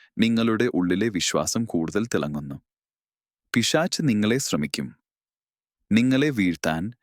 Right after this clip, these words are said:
എന്നാൽ ഞാൻ നിങ്ങളെ ഉയർത്തും. നിങ്ങളെ ഇരുട്ടിലാക്കാൻ, എന്നാൽ ഞാൻ വെളിച്ചം തെളിക്കും. നിങ്ങളെ ഭയപ്പെടുത്താൻ, എന്നാൽ എന്റെ സ്നേഹം നിങ്ങളെ മൂടും.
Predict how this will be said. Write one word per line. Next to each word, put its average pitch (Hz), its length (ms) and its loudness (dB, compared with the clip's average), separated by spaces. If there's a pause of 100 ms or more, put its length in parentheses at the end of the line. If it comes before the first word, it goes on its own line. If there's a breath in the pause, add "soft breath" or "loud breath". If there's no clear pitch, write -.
(260)
എന്നാൽ 113 340 4
ഞാൻ 87 260 0
നിങ്ങളെ 90 320 0
ഉയർത്തും. 78 580 -4 (920)
നിങ്ങളെ 139 360 4
ഇരുട്ടിലാക്കാൻ, 98 800 -2 (360)
എന്നാൽ 117 340 2
ഞാൻ 90 320 0
വെളിച്ചം 80 360 0
തെളിക്കും. 71 480 -4 (920)
നിങ്ങളെ 135 380 4
ഭയപ്പെടുത്താൻ, 92 800 -2 (320)
എന്നാൽ 110 440 2
എന്റെ 87 200 -2
സ്നേഹം 101 480 0
നിങ്ങളെ 90 300 0
മൂടും. 80 480 -6